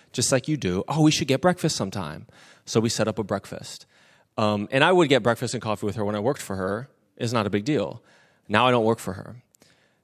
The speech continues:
And I set up a breakfast. And Michelle is just, "I just, I'm not com-, I just don't feel comfortable." I'm like, "Oh, no, I've worked, you know, you know her. I've worked with her for five years. Like, we get breakfast all the time. It's not a thing. Don't worry about it." She's like, "I know. I'm just not comfortable." I have a choice.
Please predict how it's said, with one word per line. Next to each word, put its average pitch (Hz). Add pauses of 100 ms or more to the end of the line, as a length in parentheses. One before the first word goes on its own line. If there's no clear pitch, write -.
(220)
And 107
I -
set 107
up 104
a 104
breakfast. - (160)
And 104
Michelle 107
is 101
just, 101
"I 104
just, 104
I'm 98
not 98
com-, 135
I 101
just 104
don't 98
feel -
comfortable." -
I'm 107
like, 104
"Oh, 175
no, 160
I've 160
worked, 180
you 185
know, 107
you 165
know 320
her. 95
I've 113
worked 123
with 120
her 110
for 95
five 98
years. 185
Like, 107
we 107
get 101
breakfast 98
all 107
the 120
time. 170 (320)
It's 107
not 92
a 95
thing. 175
Don't 117
worry 135
about 147
it." 135
She's 123
like, 113
"I 117
know. 101 (260)
I'm 104
just 95
not 90
comfortable." - (640)
I 202
have 196
a 185
choice. -